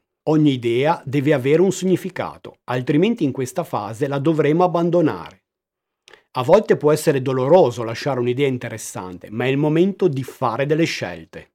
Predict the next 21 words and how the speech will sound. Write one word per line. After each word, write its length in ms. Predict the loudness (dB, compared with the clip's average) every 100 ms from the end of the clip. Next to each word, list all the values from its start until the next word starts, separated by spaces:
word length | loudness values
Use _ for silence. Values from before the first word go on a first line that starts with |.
| _
Fai 200 | 2 4
risparmiare 800 | 2 0 -2 0 2 4 4 0
energia 540 | 0 0 0 -2 0
ai 100 | 0
tuoi 200 | 0 -2
clienti, 680 | -2 -8 -10 -12 -16 -16 -8 0
non 180 | 0
fargli 340 | 2 2 2 0
fare 300 | -2 -2 -2
sforzi 500 | -4 -2 -2 -2 -2
mentali 600 | 0 -2 -4 -2 -2 -2
inutili 540 | 0 -2 0 -2 -2 _ _ _
che 140 | -4
ti 140 | -2
porterebbero 580 | 0 0 2 2 2 -2
solo 260 | -2 -2 -2
a 60 |
perdere 540 | -2 -2 -2 0 0 2
la 100 | 2
loro 220 | 2 2
attenzione. 800 | 0 -4 -4 -8 -14 -14 -18